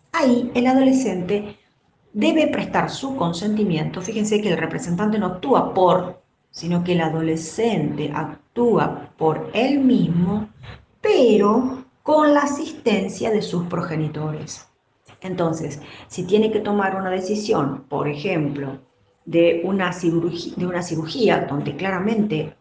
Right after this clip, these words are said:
cualquier persona se da cuenta que ese tratamiento sí es invasivo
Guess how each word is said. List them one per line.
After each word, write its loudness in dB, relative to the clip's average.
cualquier -4
persona -6
se -4
da -4
cuenta 0
que -4
ese -2
tratamiento -2
sí 0
es -2
invasivo -2